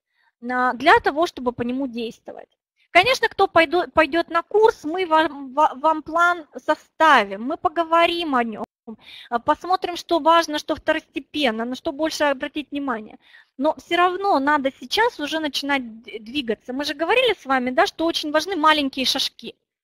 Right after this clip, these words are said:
Вот мы маленький шажочек с вами в этом направлении прямо сегодня уже делаем. А, далее, восьмое. Мы начинаем с вами делать.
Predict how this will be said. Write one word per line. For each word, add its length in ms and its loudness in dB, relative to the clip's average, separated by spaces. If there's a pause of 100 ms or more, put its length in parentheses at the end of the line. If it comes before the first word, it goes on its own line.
(140)
Вот 200 4
мы 120 -2
маленький 460 2
шажочек 500 -2
с 100 -20
вами 260 0
в 80 -4
этом 240 -6
направлении 540 -2
прямо 480 4
сегодня 520 -4
уже 180 -4
делаем. 440 -12 (1200)
А, 380 2
далее, 680 4 (300)
восьмое. 760 -2 (840)
Мы 320 -2
начинаем 680 -2
с 160 -18
вами 280 -2
делать. 640 -12